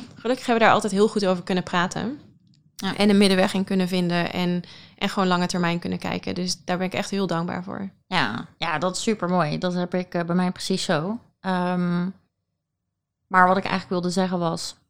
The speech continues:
Speaker 2: zo, ik ben het even helemaal kwijt. Zie je, dat is zo'n dag.
Speaker 1: Dat maakt niet uit.
Speaker 2: <laughs>
Speaker 1: Nee, maar ik, dan zal ik even, ehm, want ik denk niet dat je nodig hebt om zo'n supportive partner
Speaker 2: Nee,
Speaker 1: te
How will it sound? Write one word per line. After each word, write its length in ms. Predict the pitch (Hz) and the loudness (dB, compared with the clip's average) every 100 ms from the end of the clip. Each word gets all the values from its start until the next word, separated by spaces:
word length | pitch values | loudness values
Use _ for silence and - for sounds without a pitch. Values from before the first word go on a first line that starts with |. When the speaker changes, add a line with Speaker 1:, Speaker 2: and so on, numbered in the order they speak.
| _ _ _ | _ _ _
Speaker 2:
zo, 120 | _ | _
ik 140 | 131 147 | -8 -4
ben 80 | 160 | -4
het 80 | 156 | -4
even 100 | 165 | -4
helemaal 200 | 185 175 | -2 -2
kwijt. 240 | 151 139 | -2 -4
Zie 180 | - 254 | -2 2
je, 120 | 302 | 2
dat 200 | 247 226 | 4 2
is 140 | 226 - | 4 2
zo'n 260 | - 233 202 | 6 8 8
dag. 180 | - | 4
Speaker 1:
Dat 120 | 294 285 | 0 -2
maakt 180 | 269 | 0
niet 100 | 240 | 2
uit. 380 | 208 - - 339 262 | 4 4 4 2 2
Speaker 2:
<laughs> 160 | 294 - | 0 4
Speaker 1:
Nee, 120 | 302 | 6
maar 120 | 277 | 8
ik, 380 | 254 160 208 202 | 6 2 -4 2
dan 160 | 247 240 | 4 6
zal 120 | 247 | 6
ik 100 | 240 | 6
even, 580 | 175 220 220 208 202 - | 4 4 2 2 2 0
ehm, 320 | 202 202 196 | -2 0 0
want 240 | - 220 - - - | 2 2 0 -18 -4
ik 140 | 233 | 2
denk 160 | 226 247 | 4 4
niet 160 | 254 | 2
dat 160 | 277 254 | 4 2
je 200 | 226 180 | 4 2
nodig 500 | - 196 190 233 277 | 4 6 8 6 4
hebt 220 | - 240 - | 2 2 2
om 140 | 208 | 0
zo'n 180 | 196 190 | 0 0
supportive 500 | 190 - 202 202 - | -2 0 0 0 -2
partner 360 | - 196 208 | 2 2 0
Speaker 2:
Nee, 140 | 208 | -4
Speaker 1:
te 80 | 208 | 2